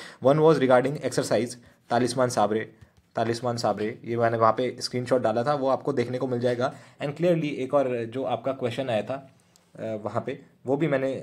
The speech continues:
शेयर किया था, that was regarding your exercise nomadic elephant,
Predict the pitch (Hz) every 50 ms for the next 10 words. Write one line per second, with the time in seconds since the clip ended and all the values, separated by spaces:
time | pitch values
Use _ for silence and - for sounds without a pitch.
0 | - - - - 131 127 123 - 123 113 - - 160 160 110 90 110 117 113 127
1 | 135 131 120 117 107 113 113 120 131 123 123 - - 113 - 127 117 - 107 113
2 | 120 - - _ _ _ _ _ _ _ 120 117 113 113 107 104 104 104 98 98
3 | 92 98 95 90